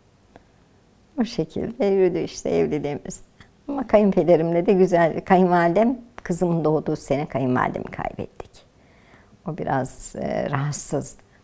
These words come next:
Kayınpederim ondan sonra on altı sene yaşadı. Yalnız olarak adada da kaldı. Senede bir defa Almanya'ya bizim yanımıza gelirdi. Bir kırk gün falan kalırdı. Sonra Hayati Bey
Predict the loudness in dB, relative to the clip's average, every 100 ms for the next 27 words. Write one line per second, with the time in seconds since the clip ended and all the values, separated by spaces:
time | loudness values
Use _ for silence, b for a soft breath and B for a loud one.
0 | b b b b b b -4 -2 0 -2
1 | 0 2 0 -2 -2 -4 -4 -2 0 0
2 | -2 -4 -6 -4 -2 -2 -4 -8 -8 -8
3 | -12 -16 _ 0 2 2 -2 -4 -6 -4
4 | -6 -6 -2 0 2 0 -4 -8 -6 -6
5 | -8 -8 -8 b b b b b b b
6 | _ -12 -8 -8 -12 -14 -10 0 4 6
7 | 8 6 6 4 6 4 4 4 4 4
8 | 0 -2 0 2 2 2 2 4 2 2
9 | 0 -2 -4 -2 -4 -4 -6 -6 -4 -2
10 | 0 0 -2 -6 -4 -4 -6 -6 -2 0
11 | 0 -2 -2 -6 0 2 2